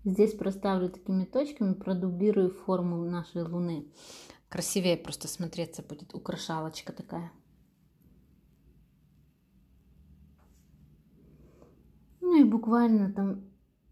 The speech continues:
пару точечек я добавлю возле стразов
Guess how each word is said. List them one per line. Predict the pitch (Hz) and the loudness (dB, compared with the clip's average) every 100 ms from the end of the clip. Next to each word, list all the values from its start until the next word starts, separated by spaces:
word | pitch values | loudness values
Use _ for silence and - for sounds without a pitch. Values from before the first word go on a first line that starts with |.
| - - | -20 -4
пару | 226 226 226 202 | 0 4 4 2
точечек | 196 220 277 294 - - | 0 0 0 0 -10 -10
я | 196 185 | -4 -2
добавлю | 185 202 208 196 | 0 0 0 0
возле | 180 185 175 | -2 -4 -6
стразов | 170 - 180 180 175 | -10 -8 -4 -4 -6